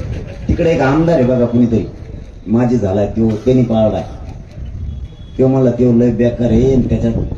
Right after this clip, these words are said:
काय, त्याच्यात दाढीतून निवडून आलोय. आणि जर असं काही झालं मग मतदारसंघात जो पण हजाराने मायनस गेला आणि मी जर पडत मग संपलंच." जाऊ द्या म्हणलं, त्यांनी इतकं भयान सांगितलं त्या माझ्या आमदाराविषयी,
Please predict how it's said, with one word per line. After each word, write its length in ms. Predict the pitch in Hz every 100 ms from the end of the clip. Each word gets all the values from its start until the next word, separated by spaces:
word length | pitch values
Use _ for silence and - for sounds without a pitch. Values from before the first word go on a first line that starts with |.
| - -
काय, 200 | 113 120 - - -
त्याच्यात 200 | - 117
दाढीतून 540 | 107 127 117 113 131 127
निवडून 320 | 123 113 110
आलोय. 220 | 104 98 87 - - - - - - - - - - - -
आणि 180 | 123 120
जर 220 | 135 131
असं 220 | 131 127
काही 220 | 123 123
झालं 300 | 110 107 139
मग 120 | 123 123
मतदारसंघात 720 | 120 117 113 113 113 110 107
जो 180 | - 123
पण 160 | 123
हजाराने 360 | 104 92 101 101
मायनस 320 | 107 110 104
गेला 200 | 98 104
आणि 100 | 101
मी 120 | 107
जर 120 | 101 98
पडत 380 | - 110 95
मग 160 | 104 92
संपलंच." 440 | - 107 107 104 - - - - - - - - - -
जाऊ 160 | 110 135
द्या 160 | 151
म्हणलं, 260 | 147 143 139
त्यांनी 240 | 156 160
इतकं 300 | 165 - 160
भयान 280 | 117 147 180
सांगितलं 380 | - 180 165 165
त्या 100 | 160
माझ्या 300 | 147 139 156
आमदाराविषयी, 560 | 147 143 143 - 120